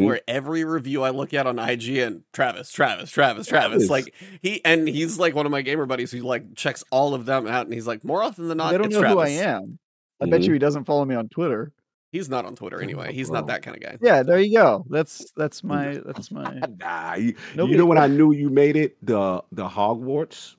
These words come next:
Speaker 2: situation. I, um, there was, like, three key moments where people, they like, oh, they, the Tassie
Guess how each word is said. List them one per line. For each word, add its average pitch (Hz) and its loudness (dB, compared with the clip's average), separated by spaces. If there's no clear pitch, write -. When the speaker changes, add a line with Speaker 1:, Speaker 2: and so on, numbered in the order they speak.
Speaker 2:
situation. 143 -4
I, 98 -2
um, 101 2
there 139 6
was, 180 4
like, 139 2
three 185 0
key 160 0
moments 113 2
where 107 4
people, 139 -2
they 113 6
like, 110 4
oh, 110 4
they, 123 6
the 135 6
Tassie 165 2